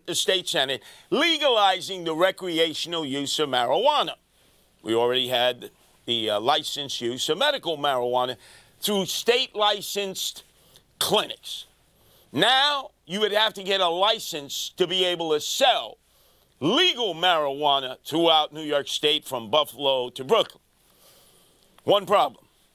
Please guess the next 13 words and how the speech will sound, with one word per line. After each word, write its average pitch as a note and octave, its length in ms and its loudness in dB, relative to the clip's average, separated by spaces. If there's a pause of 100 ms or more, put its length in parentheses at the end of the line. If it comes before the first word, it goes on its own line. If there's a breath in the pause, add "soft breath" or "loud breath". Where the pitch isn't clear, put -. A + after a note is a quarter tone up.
(560 soft breath)
The C3+ 80 4
legislature G#3+ 960 0
demanded G3 680 0
that F3+ 160 -2
anybody G#3+ 480 0
getting G3 320 -2
a F3+ 60 2
license F3+ 640 -2
would D#3+ 220 0
had G#3 360 0
to A3+ 160 -2
have F#3 120 -2
been F#3 240 -2